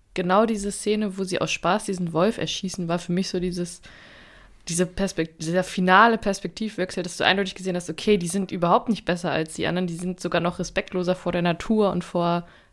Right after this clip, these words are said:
dem Leben an sich. Weswegen man das dann als noch größere Ungerechtigkeit irgendwie sieht, finde ich, weil das ist einfach so,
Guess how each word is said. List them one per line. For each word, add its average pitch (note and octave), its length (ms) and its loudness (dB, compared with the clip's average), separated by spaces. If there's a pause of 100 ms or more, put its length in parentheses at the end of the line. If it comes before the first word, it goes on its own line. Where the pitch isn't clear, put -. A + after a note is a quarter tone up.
dem - 400 0
Leben F#3+ 380 4
an E3+ 160 2
sich. A#3+ 380 4 (760)
Weswegen F#3 420 0
man F3+ 140 4
das F#3 160 -2
dann F3+ 140 -2
als E3 180 0
noch G3 160 0
größere F#3 420 -2
Ungerechtigkeit D#3 800 -2
irgendwie D3+ 200 -4
sieht, D#3 180 -4
finde D3+ 160 -2
ich, D3 100 -4
weil D#3 120 2
das D#3 120 -2
ist - 100 -8
einfach E3+ 220 -2
so, E3 300 -2